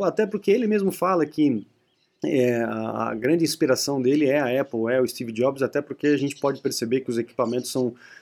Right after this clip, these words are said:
são praticamente idênticos, né? Eles lançam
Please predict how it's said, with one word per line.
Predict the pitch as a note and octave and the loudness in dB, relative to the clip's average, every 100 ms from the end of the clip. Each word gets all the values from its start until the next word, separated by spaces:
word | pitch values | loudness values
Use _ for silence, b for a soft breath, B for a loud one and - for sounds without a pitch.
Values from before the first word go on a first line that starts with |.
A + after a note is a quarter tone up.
| B | B
são | - A2+ | -8 -4
praticamente | C3 - C3 B2+ B2 | -6 0 0 0 0
idênticos, | B2+ B2+ - - G#2 | 0 0 -4 -10 -4
né? | A#2+ | -4
Eles | A#2+ G#2 - - - A#2 | -4 -6 -12 -14 -8 0
lançam | B2 B2 C3 | 0 2 0